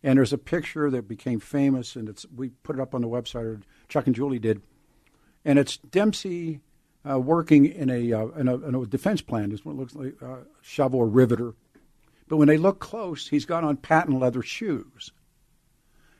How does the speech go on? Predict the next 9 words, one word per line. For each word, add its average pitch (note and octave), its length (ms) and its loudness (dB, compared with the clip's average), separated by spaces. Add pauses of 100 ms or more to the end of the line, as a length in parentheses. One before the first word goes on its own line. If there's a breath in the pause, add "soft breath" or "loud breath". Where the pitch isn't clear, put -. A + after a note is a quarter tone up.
And C3 160 -2
so C3 260 4
then B2 220 6
Dempsey D3 360 6
was B2+ 200 0
then B2+ 220 4
called A2+ 440 -4
a A#2 140 -6
slacker. A2 800 -6